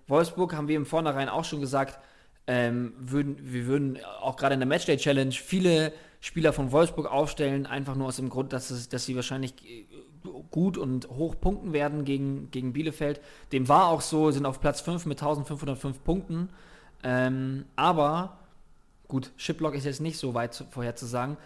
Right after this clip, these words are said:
aber, aber Dorn wieder mit einem Assist, Pieper wieder mit zweiundachtzig Punkten, die sind da auch schon mal immer wieder für ein Tor gut.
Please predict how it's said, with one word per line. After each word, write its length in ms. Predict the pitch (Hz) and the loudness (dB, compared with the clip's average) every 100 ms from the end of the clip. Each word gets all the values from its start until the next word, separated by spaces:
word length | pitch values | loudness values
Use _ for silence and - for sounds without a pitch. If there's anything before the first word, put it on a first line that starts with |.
| - - | -20 -14
aber, 200 | 135 - - - | -12 -12 -14 0
aber 200 | 123 - | 2 6
Dorn 440 | 151 175 170 143 | 8 10 8 6
wieder 180 | 156 147 | 4 4
mit 120 | 147 | 4
einem 160 | 151 135 | -2 -4
Assist, 500 | 127 175 175 - - - | -2 0 0 -4 -12 -14
Pieper 300 | - 180 175 | -4 0 2
wieder 140 | 147 147 | 4 2
mit 120 | 139 | 2
zweiundachtzig 560 | - 156 156 147 - - | 0 0 0 -4 -8 -4
Punkten, 440 | 160 - 170 170 - - | -4 -2 -4 -6 -12 -6
die 60 | 131 | -2
sind 220 | 151 185 | 0 2
da 100 | 151 | 2
auch 140 | 160 | 2
schon 140 | - 170 | 0 -2
mal 100 | 156 | 0
immer 180 | 175 | 0
wieder 160 | 165 160 | 0 0
für 100 | 160 | -2
ein 60 | 143 | -2
Tor 220 | 165 151 | 0 0
gut. 260 | 180 175 | 0 -4